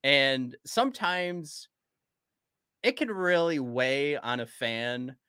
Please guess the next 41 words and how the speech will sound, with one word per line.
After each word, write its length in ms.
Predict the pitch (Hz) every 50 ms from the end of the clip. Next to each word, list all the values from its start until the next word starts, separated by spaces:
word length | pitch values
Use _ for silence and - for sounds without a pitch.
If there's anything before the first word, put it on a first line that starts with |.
| _ _ _ _ _ _ _
when 840 | 120 123 143 139 143 143 139 139 139 139 139 139 139 139 139 139 139
you 220 | 135 - 151 151
go 460 | 147 143 - 165 165 170 185 190 185 180
to 380 | _ - - 202 180 175 165
the 100 | 160 160
post-game 600 | - - 160 151 151 - - - 156 143 135 127
interviews 880 | - - 127 123 123 120 117 117 117 120 120 120 117 120 117 117 113 120
or 80 | 113
something 400 | 110 - 139 131 139 _ 143 123
like 260 | 123 120 120 117 110 -
that, 480 | 120 113 110 110 110 107 110 107 104 _ _ _ _ _ _ _ _ _
and 180 | 135 139 135 135
you 80 | 135
see 260 | 131 - - 185 160
a 60 | 151 147
coach 480 | - - 143 131 131 131 123 - -
who's 220 | - 123 117 117 -
just 320 | - 135 117 - - -
like, 340 | 127 117 110 107 107 104 _ - _ _ _ _ _ _ _ _ _ _ _ _ _ _ _ _
you 120 | 135 131
know, 160 | 120 120 113 117
"I, 320 | 123 147 - - 151 160
I, 60 | 165 - 139
I 100 | 151 160
could 200 | - - 143 -
see 200 | - - 170 151
it 100 | 143 -
both 280 | 151 139 135 127 -
ways," 960 | - 127 127 123 123 123 123 123 123 123 123 120 120 120 120 123 120 - - - _
or 640 | 117 110 110 110 110 110 110 107 107 107 107 104 110 _ _ _ _ _ 117 120
what 240 | 131 139 147 - 110
have 340 | 123 123 123 120 117 110
you. 380 | 113 107 104 104 104 101 104 104 _ _ _ _ _ _ _ _ _ _
Um, 280 | 117 117 120 117 117 113
but 100 | 139 202
even, 260 | 285 311 311 302 240
like, 220 | 214 190 180 180 -
that 240 | 165 143 139 - 135
leaning 720 | 131 143 151 151 151 151 143 143 139 139 131 131 131 - 123
into, 320 | 135 135 135 127 131 127
like, 360 | 120 117 113 113 110 107 -